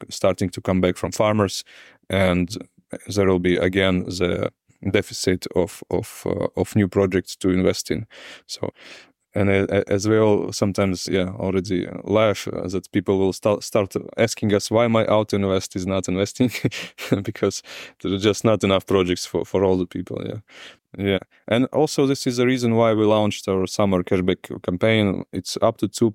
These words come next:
two percent additional bonus, which, which is incredible, I think. And if you combine, like, a project for thirteen I R R plus two percent on top, it's already fifteen. And if you use a affiliate or referral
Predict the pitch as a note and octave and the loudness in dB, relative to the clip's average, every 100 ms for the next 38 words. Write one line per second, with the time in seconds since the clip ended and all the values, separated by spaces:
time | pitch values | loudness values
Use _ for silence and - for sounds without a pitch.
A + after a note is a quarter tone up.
0 | - - G2 F#2+ - G2 G2 F#2 F2+ F#2+ | -2 -4 -2 -4 -2 0 2 0 -2 -4
1 | - G2 F#2+ G2+ G#2 G2+ - - - - | -2 -2 2 2 2 0 -6 -16 -20 -8
2 | F#2 F#2 - F#2 G#2 G#2 F#2+ F2+ F2 G2 | -4 -2 -2 -4 -4 -4 -2 -2 2 2
3 | G2 G2 - F#2 - G2+ F#2 - G2+ G2 | 2 0 0 -2 0 -2 -2 -2 -2 0
4 | A2 - A#2+ A2 _ - _ - A2 A2 | -2 2 2 2 _ -20 _ -4 0 2
5 | C3+ B2+ A2 G#2 F#2 G2 - - F#2+ G2 | 2 2 2 2 0 -8 -14 -10 -8 0
6 | A#2+ A2+ - - F#2+ - - - A#2+ A2 | 0 0 -4 -2 -2 -2 -20 -4 -2 -2
7 | - A#2 A#2 A2+ G#2+ - G#2+ G#2+ G#2+ A#2+ | 0 0 2 2 -2 -2 0 2 4 2
8 | A#2 _ - G#2 A2+ A#2+ - - G#2 F#2+ | 0 _ -4 0 2 0 -4 -6 -4 -4
9 | - G#2+ G2 G2 F#2 A#2+ A#2 G2 A2+ A2+ | -2 0 0 -2 -2 -2 -2 -2 0 0
10 | G#2 - G#2 - - G#2+ G#2+ G2 - - | 0 -2 -6 -6 -4 -2 -2 -6 -14 -20
11 | - - F#2+ F#2 G#2 G2 G#2 G#2 F#2+ F#2 | -10 -2 -2 0 2 4 4 2 2 2
12 | F2 F2+ - A2+ G2+ - G2 G2+ - G2+ | 0 0 2 4 2 2 0 0 0 2
13 | G2+ | 2